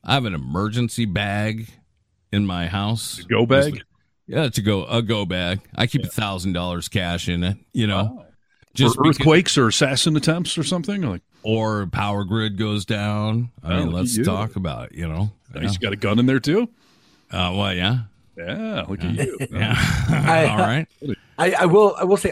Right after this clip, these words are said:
Speaker 3: I do carry cash when I'm going to a restaurant for dinner.
Speaker 1: Mm.
Speaker 3: Um, but only for the tip.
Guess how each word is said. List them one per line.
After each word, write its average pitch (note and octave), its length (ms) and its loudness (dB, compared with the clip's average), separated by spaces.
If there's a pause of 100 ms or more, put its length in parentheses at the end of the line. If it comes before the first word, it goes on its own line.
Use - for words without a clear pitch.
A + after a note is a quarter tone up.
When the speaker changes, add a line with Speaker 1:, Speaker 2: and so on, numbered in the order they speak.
Speaker 3:
I D3+ 120 4
do D#3 180 0
carry F#3 320 2
cash F3+ 520 0 (320)
when D3+ 280 4
I'm D3+ 240 4
going D3 720 4 (420)
to C#3+ 380 2
a C#3 100 -2
restaurant C#3 400 4
for C3 120 -6
dinner. A2+ 400 0 (1120)
Speaker 1:
Mm. D3 340 0
Speaker 3:
Um, C3+ 340 -2
but - 280 0
only G3 300 8
for F3+ 140 0
the E3 100 2
tip. - 360 0